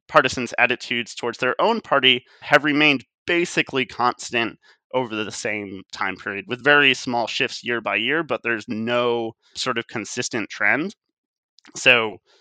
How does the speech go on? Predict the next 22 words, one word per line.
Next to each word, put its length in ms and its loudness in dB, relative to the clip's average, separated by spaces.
we 80 -10
basically 380 4
have 280 4
in-party 480 6
attitudes 520 4
remaining 720 0
roughly 440 4
the 160 -2
same 440 2
over 260 -6
the 100 0
last 280 2
forty 260 -10
years, 520 -6
and 200 -2
out-party 500 4
attitudes 800 -2
drastically 800 -2
becoming 420 -6
more 160 -6
negative, 520 -2
and 380 2